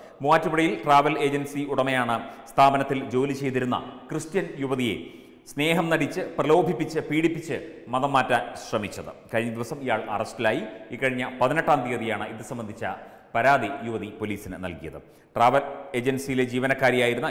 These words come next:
ഇരുപത്തിനാലുകാരി നൽകിയ പരാതിയിലാണ് കേസ്. മാത്രമല്ല, രണ്ടായിരത്തി പത്തിൽ മറ്റൊരു സ്ത്രീയെ ഉപദ്രവിച്ച് പേഴ്സ് പിടിച്ചുപറിച്ച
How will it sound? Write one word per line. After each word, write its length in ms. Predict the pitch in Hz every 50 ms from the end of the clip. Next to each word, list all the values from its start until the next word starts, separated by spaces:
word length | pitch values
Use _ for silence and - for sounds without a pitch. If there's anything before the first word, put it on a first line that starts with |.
| 110 123
ഇരുപത്തിനാലുകാരി 760 | 135 135 147 - 147 139 135 143 151 156 151 147 131 117 113 - 120
നൽകിയ 260 | 117 117 110 113 120 113
പരാതിയിലാണ് 540 | 117 113 113 113 113 113 110 110 104 101 98 - 110
കേസ്. 260 | 110 107 - 175 196 190 - - - - - - 123
മാത്രമല്ല, 360 | 123 135 - 165 165 165 165 170 160
രണ്ടായിരത്തി 380 | 147 151 156 165 170 165 - - - -
പത്തിൽ 280 | 151 - - 185 135 107 - - - - - - - - - - - -
മറ്റൊരു 260 | 139 143 - 180 190 180 185
സ്ത്രീയെ 300 | - 175 160 160 160 170 165 160
ഉപദ്രവിച്ച് 480 | - - - 180 185 175 156 - 165 151 156
പേഴ്സ് 320 | 156 156 156 156 - - 196 -
പിടിച്ചുപറിച്ച 580 | 170 156 156 156 - 180 170 160 156 - -